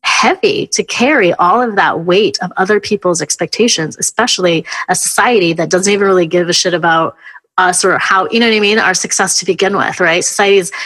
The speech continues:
constantly pushing stuff down our throats and they don't care how we digest it or if we, you know, they just don't care. So, uh, at least that's been my experience when you look at, like,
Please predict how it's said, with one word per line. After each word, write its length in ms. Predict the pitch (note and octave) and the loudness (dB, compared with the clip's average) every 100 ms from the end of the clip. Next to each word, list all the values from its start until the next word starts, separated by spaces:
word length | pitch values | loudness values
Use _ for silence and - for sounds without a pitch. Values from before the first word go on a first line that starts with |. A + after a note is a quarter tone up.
| - - | -10 -6
constantly 760 | - A#3+ A3+ A#3+ A#3+ G#3 G3 | -4 0 0 0 0 0 -2
pushing 640 | - G3+ G#3 F3+ D#3+ E3 - - | 0 -2 0 -2 -2 -6 -12 -10
stuff 300 | - G3 F3+ | -4 -2 0
down 160 | F#3+ E3+ | 0 0
our 140 | E3 | -2
throats 400 | - F3+ E3 D3+ | 0 0 0 -2
and 120 | F3 | -4
they 80 | F3 | 0
don't 220 | F#3+ F3+ | 0 0
care 380 | - F#3 F3 D#3+ | -2 -2 0 0
how 280 | - E3+ E3 | 0 0 0
we 140 | E3+ | -2
digest 460 | E3 D#3+ E3 D#3+ - | -2 0 0 -2 -2
it 60 | E3 | -2
or 140 | D#3+ | -2
if 180 | F3+ F3 | -4 -2
we, 160 | F3 D3+ | -2 -2
you 140 | G#3 | -2
know, 120 | G3 F3 | -2 -2
they 120 | F3+ | -2
just 180 | F3+ - | -2 -4
don't 160 | - | -6
care. 260 | - - - | -8 -8 -8
So, 420 | - G3 E3 C#3+ - - - - | -6 0 0 0 -6 -16 -8 -2
uh, 120 | F#3 | 0
at 60 | G#3+ | 2
least 220 | A#3 - | 2 2
that's 200 | F#3+ F3+ | -2 -2
been 140 | G3+ F3+ | -2 0
my 140 | D#3+ | -2
experience 720 | D#3 - F#3+ F3+ G#3 - - - | -2 -2 0 0 -2 -4 -10 -6
when 140 | F#3+ | -4
you 120 | F3+ | 0
look 200 | E3+ E3+ | 0 0
at, 120 | E3 | -2
like, 280 | D#3 C#3+ - | -2 -4 -8